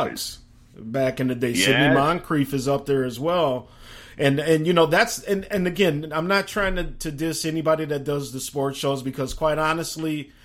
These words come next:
Speaker 1: that outlet has helped a lot of athletes with income and, you know, something to do after the sport of football, ba-, whatever it
Speaker 2: They
Speaker 1: is.
Speaker 2: stay
Speaker 1: So
Speaker 2: connected.
Speaker 1: they stay connected,
Speaker 2: They conne-,
Speaker 1: exactly.
Speaker 2: they stay connected to something they love.
Speaker 1: But to
Speaker 2: You
Speaker 1: go
Speaker 2: know, I would
Speaker 1: big,
Speaker 2: do it too
Speaker 1: big
Speaker 2: if I was a
Speaker 1: picture.
Speaker 2: former athlete.
Speaker 1: Oh, of course, of course.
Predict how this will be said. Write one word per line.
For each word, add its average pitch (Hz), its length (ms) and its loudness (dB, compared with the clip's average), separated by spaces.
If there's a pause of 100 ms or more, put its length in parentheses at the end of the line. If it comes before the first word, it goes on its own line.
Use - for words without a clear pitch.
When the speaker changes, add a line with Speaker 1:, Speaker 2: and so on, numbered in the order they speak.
(200)
Speaker 1:
that 143 380 0
outlet 156 500 2
has 135 380 -4
helped 147 320 0
a 135 40 2
lot 139 240 2
of 139 80 0
athletes 143 600 -4
with 123 280 -6
income 147 760 -2
and, 117 280 -8 (240)
you 139 100 -4
know, 143 140 4
something 180 440 2
to 156 60 2
do 151 220 0
after 147 320 -2
the 127 100 -6
sport 147 340 -2
of 131 140 -2
football, 139 460 0
ba-, 131 220 0
whatever 147 520 2
it 120 80 -8
Speaker 2:
They 180 160 4
Speaker 1:
is. - 120 -8
Speaker 2:
stay 196 160 2
Speaker 1:
So - 60 -4
Speaker 2:
connected. 214 540 -2 (280)
Speaker 1:
they 170 180 0
stay 190 260 2
connected, 190 420 0
Speaker 2:
They 170 40 0
conne-, 170 100 2
Speaker 1:
exactly. 160 440 0
Speaker 2:
they 170 60 -4
stay 170 80 -2
connected 160 440 -2
to 147 160 -4
something 147 340 -2
they 131 140 0
love. 139 400 0 (360)
Speaker 1:
But 139 340 0
to 147 140 -2
Speaker 2:
You 120 80 0
Speaker 1:
go 165 80 8 (120)
Speaker 2:
know, - 60 0
I - 180 -2
would 156 120 4
Speaker 1:
big, 180 160 4
Speaker 2:
do 156 100 0
it 156 60 -4
too 165 120 2
Speaker 1:
big 175 80 2
Speaker 2:
if 359 80 -2
I 123 140 2
was 170 80 0
a - 40 -8
Speaker 1:
picture. 107 180 -2
Speaker 2:
former 90 280 -2
athlete. 73 200 -2
Speaker 1:
Oh, 302 280 4
of 202 140 -2
course, 262 360 -2
of - 140 -12
course. - 340 -8